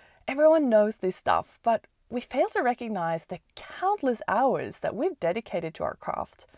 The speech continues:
The time you've spent honing your craft, other people have spent time on other things, which is why they hire us to help them.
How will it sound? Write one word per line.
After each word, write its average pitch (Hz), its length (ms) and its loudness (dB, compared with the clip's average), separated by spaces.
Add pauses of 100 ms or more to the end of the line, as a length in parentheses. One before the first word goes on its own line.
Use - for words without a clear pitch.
(380)
The 233 100 -8
time 381 300 0
you've 214 260 -6
spent 226 320 -4
honing 220 320 -4
your 214 160 0
craft, 220 560 -4 (320)
other 359 180 0
people 269 280 -4
have 220 120 0
spent 208 380 0
time 202 460 -2 (600)
on 190 220 -4
other 262 220 2
things, - 580 -10 (400)
which 240 200 -6
is 269 120 -10
why 262 220 0
they 294 140 4
hire 254 420 0
us 175 160 0
to 190 120 -8
help 196 300 0
them. - 280 -8